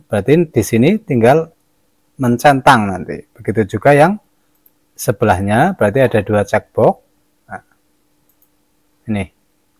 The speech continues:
Nah, berarti nanti kita tinggal mengklik salah satu, misalnya laki-laki, kita klik. Nah, namun di sini bukan checkbox yang defaultnya,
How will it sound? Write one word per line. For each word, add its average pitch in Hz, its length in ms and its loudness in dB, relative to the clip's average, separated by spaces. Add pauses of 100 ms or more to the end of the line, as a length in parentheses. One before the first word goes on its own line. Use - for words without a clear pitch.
(180)
Nah, - 100 -20 (1700)
berarti 151 240 4
nanti 196 240 6
kita 202 240 4
tinggal 135 680 8 (420)
mengklik 156 520 4
salah 151 280 6
satu, 143 480 2 (120)
misalnya 131 440 2
laki-laki, 131 800 2
kita 120 300 -2 (100)
klik. 190 280 2 (160)
Nah, 110 240 -16 (760)
namun 196 480 4 (1120)
di 123 120 2
sini 175 240 6
bukan 131 400 4
checkbox - 680 2 (600)
yang 147 280 2
defaultnya, 131 840 4